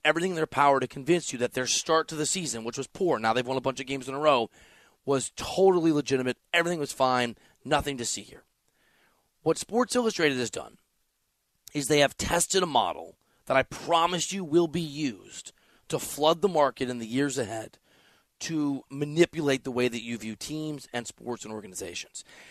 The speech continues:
And look, I'm not always right. I like, the show's called Righter Than You. We make jokes about it. Some people aren't bright enough to hear the sarcasm and some of the things that we talk about sometimes, which is always fun. There's, literally, there's a spam call coming across my computer. It's the A I machine literally just trying to tell me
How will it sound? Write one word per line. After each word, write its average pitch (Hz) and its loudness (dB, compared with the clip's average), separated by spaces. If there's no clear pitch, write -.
And 208 2
look, 214 4
I'm 214 2
not 233 10
always 175 6
right. 85 -4
I 143 4
like, 165 8
the 147 -4
show's 170 0
called 147 0
Righter 135 6
Than 127 -4
You. 131 -2
We 135 -2
make 131 2
jokes 117 -4
about 110 4
it. 107 -2
Some 190 2
people 160 -4
aren't 139 -2
bright 127 2
enough 127 -2
to 117 -10
hear 123 -4
the 120 -4
sarcasm 117 0
and 113 -8
some 131 -4
of 127 -6
the 123 -2
things 143 0
that 135 -2
we 120 -4
talk 131 2
about 131 6
sometimes, 123 0
which 123 -10
is 123 -6
always 123 -2
fun. 120 -2
There's, 160 8
literally, 196 12
there's 151 2
a - -2
spam 143 2
call 139 2
coming 135 -4
across 127 0
my 131 -2
computer. 131 -4
It's 139 -2
the 135 -4
A 127 4
I 123 2
machine 123 -6
literally 151 2
just 131 -2
trying 131 2
to 117 -2
tell 123 0
me 120 -2